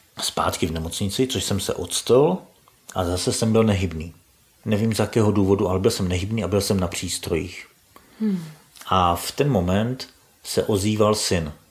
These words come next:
Speaker 1: že si mě má vyzvednout.
Speaker 2: Hmm.
Speaker 1: Já říkám, super, to je krásný.
Speaker 2: Mhm.
Speaker 1: A hned se tam objevil i ten můj nemocný otec. Jo, že jsme oba dva.
Speaker 2: Takže
Speaker 1: On
Speaker 2: otec a syn neustále prostupovali.
Speaker 1: Přesně tak.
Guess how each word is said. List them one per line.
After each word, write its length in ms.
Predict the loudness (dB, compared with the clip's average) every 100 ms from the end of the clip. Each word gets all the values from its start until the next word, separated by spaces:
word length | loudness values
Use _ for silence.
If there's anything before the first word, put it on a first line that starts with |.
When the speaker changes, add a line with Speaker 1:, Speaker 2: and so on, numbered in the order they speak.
| _
Speaker 1:
že 120 | -8 -4
si 120 | -2
mě 140 | 0
má 160 | 2 2
vyzvednout. 600 | 0 0 0 -2 -8 -12 -20 _ _
Speaker 2:
Hmm. 160 | -6 -6 -8 -12
Speaker 1:
Já 60 |
říkám, 220 | -6 -6 -4
super, 400 | -4 -4 -2 0
to 100 | 0
je 60 |
krásný. 720 | 0 0 0 0 -2 -4 -4 -12 _ -2
Speaker 2:
Mhm. 360 | 0 2 0 -2 -6
Speaker 1:
A 60 |
hned 240 | -2 0 0
se 100 | 0
tam 140 | 0
objevil 420 | 0 0 2 2 0
i 100 | 0
ten 200 | 0 2
můj 120 | 2
nemocný 460 | 2 0 -2 -6 -6
otec. 240 | -10 -16 -18 -20 _ _ _ _ _
Jo, 200 | 0 0
že 140 | 2 0
jsme 160 | 0
oba 180 | 0 2
dva. 240 | 0 0 -6 -2
Speaker 2:
Takže 160 | 0 0
Speaker 1:
On 140 | -2 -6 _
Speaker 2:
otec 440 | -6 -4 -6 -4 -6
a 60 | -2
syn 460 | 0 0 0 -2 2
neustále 760 | 2 2 0 0 0 -2 -4
prostupovali. 880 | -6 -6 -4 -6 -6 -6 -4 -4 -2
Speaker 1:
Přesně 320 | 0 2 0
tak. 300 | 0 -4 -10